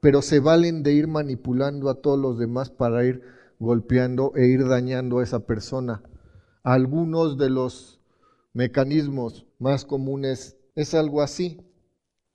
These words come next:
La siguiente, por favor. Algunas de las ex-, de acciones destructivas más comunes del mobbing son gritos,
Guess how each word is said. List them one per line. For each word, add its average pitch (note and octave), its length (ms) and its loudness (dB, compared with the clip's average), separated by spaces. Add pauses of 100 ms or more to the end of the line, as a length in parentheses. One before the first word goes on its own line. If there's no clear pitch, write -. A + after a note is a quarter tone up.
(120)
La C3 160 2
siguiente, C3+ 420 -4
por A2 140 -8
favor. A2+ 300 -4 (1400)
Algunas D3 420 4
de C#3+ 80 2
las C3+ 160 2
ex-, B2+ 220 -4 (160)
de B2 420 0
acciones C#3 460 -2
destructivas A#2+ 640 0
más C3 220 -4
comunes C#3 540 -2
del D3 120 0
mobbing D#3 440 2
son C#3+ 380 -6 (480)
gritos, D3 840 4